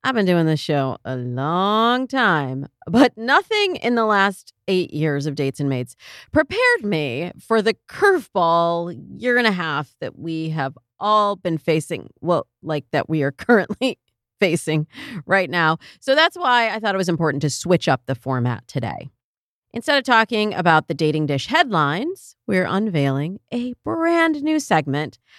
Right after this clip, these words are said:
called Hot Tip Time. It's inspired by the dating hot tips that I give on the Drew Barrymore Show. And I'm going to give you three quick tips on one single topic of dating or relationships. Today's hot tips will be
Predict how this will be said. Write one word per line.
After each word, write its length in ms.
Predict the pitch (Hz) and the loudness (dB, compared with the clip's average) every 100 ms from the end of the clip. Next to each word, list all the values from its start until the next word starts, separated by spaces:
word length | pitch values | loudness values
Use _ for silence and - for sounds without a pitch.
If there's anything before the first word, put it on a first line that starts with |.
| - _ | -20 _
called 340 | 196 160 151 | 0 2 2
Hot 400 | 143 - 233 277 | -2 -2 0 0
Tip 260 | - 233 - | 0 -2 -2
Time. 540 | - 143 120 101 131 160 _ 233 - - | 0 0 0 -6 -12 -18 _ -16 -16 -6
It's 220 | 196 - | -6 -2
inspired 680 | 202 - 240 240 233 220 190 | -4 -2 2 2 2 -2 0
by 200 | 185 180 | 2 2
the 120 | 165 | -2
dating 340 | 156 170 180 | -2 0 2
hot 300 | 160 147 165 - | 0 4 2 2
tips 420 | - 156 - - | -4 -6 -6 -10
that 140 | - 156 | -2 0
I 80 | 151 | 0
give 160 | 156 | 0
on 100 | 143 | 0
the 80 | 143 | 0
Drew 140 | 143 | 0
Barrymore 480 | 139 151 139 131 123 | 0 2 2 0 -4
Show. 420 | 139 147 107 190 196 _ - - - | -2 -2 -2 -4 -8 _ -20 -20 -8
And 100 | 196 | 0
I'm 80 | 190 | 0
going 220 | 190 185 | 2 2
to 100 | 180 | 0
give 220 | 175 175 | 0 -2
you 160 | 170 165 | -2 -6
three 420 | - 233 254 294 | -6 -4 -2 -2
quick 300 | 294 - 294 - | -2 0 0 -2
tips 520 | 175 - - - - _ | -6 -6 -8 -20 -20 _
on 320 | 147 147 143 | -2 0 0
one 320 | 139 156 190 214 | 2 2 2 0
single 400 | - 185 202 214 | -2 -2 0 -2
topic 560 | 185 143 - 160 - | 2 2 2 -4 -4
of 180 | 330 - | -8 -4
dating 480 | 160 147 147 180 208 | 0 0 0 -2 -6
or 100 | - | -4
relationships. 840 | 240 311 392 - 190 107 - - - _ _ _ _ _ - | -2 0 0 0 0 -2 -6 -14 -20 _ _ _ _ _ -2
Today's 300 | 320 359 330 | 0 0 2
hot 200 | 262 - | 2 2
tips 460 | 165 - - - | -2 -6 -10 -6
will 140 | 175 165 | -2 0
be 260 | 160 151 | 0 -2